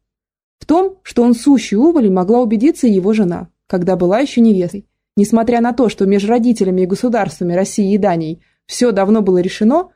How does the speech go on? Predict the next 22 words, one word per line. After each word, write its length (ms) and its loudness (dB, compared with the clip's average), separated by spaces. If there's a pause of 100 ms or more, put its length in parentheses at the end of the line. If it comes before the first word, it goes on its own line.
(260)
Александр 560 0
никак 420 0
не 80 -2
мог 180 -4
отважиться 520 -2
и 40 0
сделать 340 -2
предложение. 640 -4 (680)
Отцу 300 0
невесты, 720 0
её 200 2
брату, 400 -4 (200)
и 100 2
сестре 440 0
пришлось 380 0
запереть 400 0
юношу 440 2
и 60 2
девушку 420 -2
в 80 -2
её 160 0
комнате, 480 -4